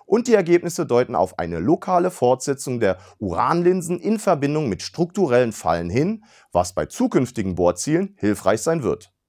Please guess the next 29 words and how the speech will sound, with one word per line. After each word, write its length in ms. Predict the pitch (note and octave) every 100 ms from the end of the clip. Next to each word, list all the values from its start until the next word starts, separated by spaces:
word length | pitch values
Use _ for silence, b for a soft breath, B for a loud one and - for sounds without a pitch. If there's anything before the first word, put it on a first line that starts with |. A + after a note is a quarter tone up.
| _ _ b b b b
Das 180 | A#2+ -
Projektziel 600 | F3 A3 - - C3 G2
für 180 | - F2
dieses 380 | C#3+ A#3+ F3+ -
Jahr 160 | E2
ist 160 | D2 -
die 60 |
Erweiterung 560 | C2+ E2+ C3 F3 F#3 E3+
bestehender 480 | B2+ - A#2 A#2 A2+
historischer 560 | F#2+ - G2 F#2 F#2
Mineralressourcen 1040 | E2+ D#2+ C2 C2+ E2 B2+ D#3 D#3 F#3+ G3 b b _
und 240 | G#3+ A#3
die 80 | G#3+
Nutzung 400 | E3+ E3+ F3+ D#3+
fortschrittlicher 720 | - C3 - D#3 - C#3+ -
Explorationstechniken, 1300 | A2+ - E2 E2 - D3 D3+ - D#3 - A#2+ B2 B B -
um 200 | F#2+ F2+
neue 380 | G2 C3 D3+ -
Entdeckungen 640 | G#2+ G#2+ E2 E2 E2+ G2+
zu 160 | - F3
machen. 340 | A2 - - _ _ _ _ _ _ _ _ b b b b _
Ein 160 | - D3
aggressiver 540 | - A#3 A3 A#3 G#3+
Vorstoß 580 | - B3 B3+ - F#2+ C2
in 100 | -
die 100 | A#2
zuvor 440 | A2+ C3+ - C3+ -
unberührte 600 | B3 C4+ A3+ G#3 G3+ F#3+
Carissa-Zone 920 | - C#3 A#3 A#3+ E3 - B2+ F#2 D#2